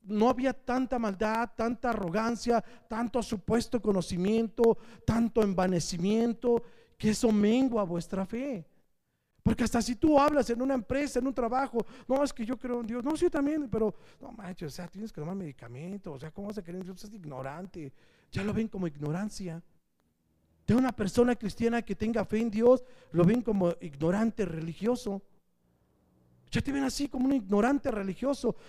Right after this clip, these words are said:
Cuando aquella gente tiene esa convicción, esa fe, ¿qué es lo que le estoy diciendo? El avance de la tecnología, el envase-, envanecimiento del hombre. No,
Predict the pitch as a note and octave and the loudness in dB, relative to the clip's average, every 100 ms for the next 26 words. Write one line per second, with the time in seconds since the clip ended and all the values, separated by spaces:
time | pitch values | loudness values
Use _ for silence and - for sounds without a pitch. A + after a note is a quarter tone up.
0 | - G#3+ B3 C4+ C4+ C#4+ C4+ C#4+ B3 B3 | 0 2 2 -2 -4 -2 -2 -4 -4 -4
1 | C4+ C4 - G#3+ G3 - C4+ C#4+ A3+ G#3+ | -2 -4 -4 -6 -6 -4 -4 -2 -4 -4
2 | B3+ - _ _ - C4 B3+ - G#3+ G#3+ | -6 -8 _ _ -4 -2 -2 -4 -6 -6
3 | C4+ A3+ - C4 A#3 G3 - _ _ E3+ | -8 -8 -8 -6 -6 -8 -12 _ _ -4
4 | G3 G3+ A#3 B3+ B3 G#3 F#3 - F3 F#3 | -2 -2 -2 -2 -4 -6 -6 -8 -6 -4
5 | F3+ - A#3 A3 F#3 F3 F3 G#3 G3+ F#3 | -4 -6 -4 -2 -2 -2 -4 -6 -10 -12
6 | - - F3 F#3 F#3 G#3+ A#3+ A#3+ G3 F3+ | -16 -4 0 0 0 0 2 2 2 2
7 | A#3+ B3 F3 C3 - - - G3+ | 0 0 -6 -8 -14 -16 -2 -2